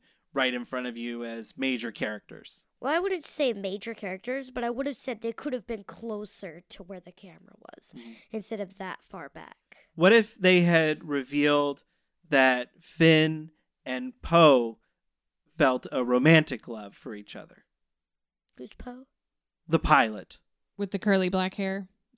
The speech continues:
Speaker 3: that's with Finn through most of the movie? At the very end, Rey, Finn, and Poe are the ones hugging.
Speaker 2: Oh.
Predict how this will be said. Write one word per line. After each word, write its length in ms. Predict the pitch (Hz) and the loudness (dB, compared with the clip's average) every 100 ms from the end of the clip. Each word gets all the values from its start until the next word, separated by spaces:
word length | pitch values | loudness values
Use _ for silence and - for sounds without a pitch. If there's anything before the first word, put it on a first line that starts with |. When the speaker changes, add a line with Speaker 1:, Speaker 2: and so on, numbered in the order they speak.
| - | -8
Speaker 3:
that's 220 | 180 - | -8 -4
with 200 | 180 175 | -6 -6
Finn 440 | - 185 185 185 - | -4 -2 -2 -6 -8
through 160 | - 175 | -8 -6
most 300 | 175 175 - | -4 -6 -6
of 60 | |
the 60 | 175 | -6
movie? 360 | 175 180 185 _ _ _ _ _ _ _ _ _ _ _ - | -4 -6 -12 _ _ _ _ _ _ _ _ _ _ _ -12
At 100 | 190 | -4
the 80 | 196 | 0
very 320 | 226 254 254 | 4 4 4
end, 400 | 208 220 220 196 | 4 4 2 0
Rey, 480 | 190 208 220 220 226 | 0 0 0 0 -4
Finn, 440 | - 214 208 202 | -4 0 0 0
and 240 | 190 175 175 | -2 -4 -2
Poe 280 | 202 185 165 | -2 -2 -2
are 100 | 156 | -6
the 100 | 165 | -8
ones 240 | 160 160 | -8 -12
hugging. 380 | 165 127 101 101 _ _ _ _ _ _ _ _ _ _ _ _ - | -12 -14 -18 -20 _ _ _ _ _ _ _ _ _ _ _ _ -2
Speaker 2:
Oh. 680 | 359 440 392 98 92 - | 0 0 -2 -6 -14 -20